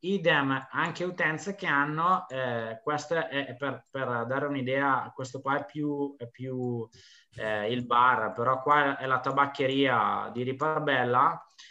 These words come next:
non ha niente, non ha nessun carrellato, quindi quando ha la carta e la plastica la posiziona fuori,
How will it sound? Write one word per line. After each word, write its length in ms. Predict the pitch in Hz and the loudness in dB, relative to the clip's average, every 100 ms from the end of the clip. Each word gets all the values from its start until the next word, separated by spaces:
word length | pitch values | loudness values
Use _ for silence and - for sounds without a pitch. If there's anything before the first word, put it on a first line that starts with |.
| _ - | _ -10
non 200 | 123 117 | -4 0
ha 120 | 143 | 0
niente, 460 | 135 110 143 135 | 0 -2 -4 -4
non 160 | 107 110 | -4 -2
ha 60 | 127 | -4
nessun 320 | 123 - 135 | -4 -8 -4
carrellato, 640 | 139 123 101 104 139 - | -2 -2 0 2 2 0
quindi 460 | - 135 131 131 120 | -6 -10 -10 -8 -2
quando 260 | 135 139 139 | 0 2 4
ha 60 | |
la 100 | 143 | 2
carta 320 | 135 143 139 | 2 2 2
e 40 | 151 | 0
la 100 | 175 | 2
plastica 640 | 143 123 123 143 139 170 | 2 2 2 -6 -4 0
la 160 | 165 135 | 0 0
posiziona 600 | - 127 123 - 127 147 | -4 -8 -8 -8 -4 -4
fuori, 540 | - 127 110 117 151 | -2 0 2 0 -2